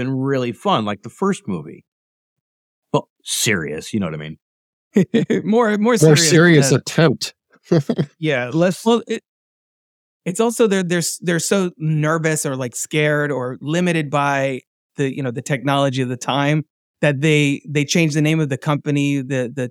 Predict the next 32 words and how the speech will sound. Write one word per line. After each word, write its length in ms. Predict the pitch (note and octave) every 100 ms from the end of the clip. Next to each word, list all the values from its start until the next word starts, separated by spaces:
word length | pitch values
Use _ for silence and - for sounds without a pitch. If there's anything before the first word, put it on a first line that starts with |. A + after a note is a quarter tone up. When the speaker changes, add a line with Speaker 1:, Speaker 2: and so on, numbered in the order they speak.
| -
Speaker 2:
T 300 | - E3 D#3
C 320 | A#2+ - E3
R 220 | D3 C#3+
I 240 | C#3+ C#3 C#3
turns 260 | - C3+
into 160 | C3 B2 -
T 180 | D3+
G 220 | C3+ C#3 C#3
R 180 | C3+ C3
I 240 | C3 C3
because 340 | A#2+ B2+ A#2+ - _ _
they're 80 | C3+
trying 200 | D3 C#3
to 60 | C3+
avoid 360 | A#2+ C3 C3+
the 60 | B2+
cosmic 540 | - C#3 C#3+ D3 D3
connection. 560 | - D3 C#3 - C#3+ C#3
So 100 | C#3
you 80 | C#3+
don't 120 | D#3+
even 160 | D3+ D3
get 180 | C#3+ -
any 380 | C#3+ C#3+ C3 A#2+ _ _ _
hints 460 | - G3 A3+ -
at 140 | G3+ F3
any 260 | D#3+ F3+ F#3+
of 100 | F3+
that 140 | F3
other 200 | E3+ F3
stuff, 340 | D3+ F3 F3 D#3
which, 360 | C#3 C3 -